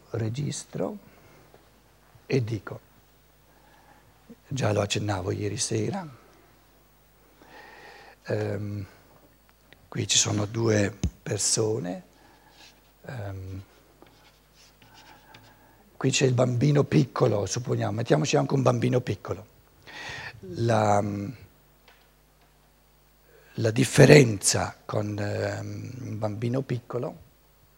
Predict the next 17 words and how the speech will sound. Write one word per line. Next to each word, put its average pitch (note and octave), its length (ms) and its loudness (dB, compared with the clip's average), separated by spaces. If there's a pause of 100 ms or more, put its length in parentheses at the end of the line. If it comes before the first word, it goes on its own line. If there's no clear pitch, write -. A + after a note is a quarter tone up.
(1000)
è C#3 140 2
che D#3+ 80 -2
il C#3 80 2
bambino C3+ 400 2
piccolo C3+ 580 -4 (1700)
vive D3+ 380 4
soltanto B2+ 880 0
l'oggi B2 600 0 (3250)
e C#3 120 4
nel D3 160 4
suo F#3+ 240 10
rapporto F#3+ 880 8 (500)
<clears throat> - 0 -
con, C3 720 4
con B2+ 140 -4
gli B2 80 -2
adulti B2 600 -2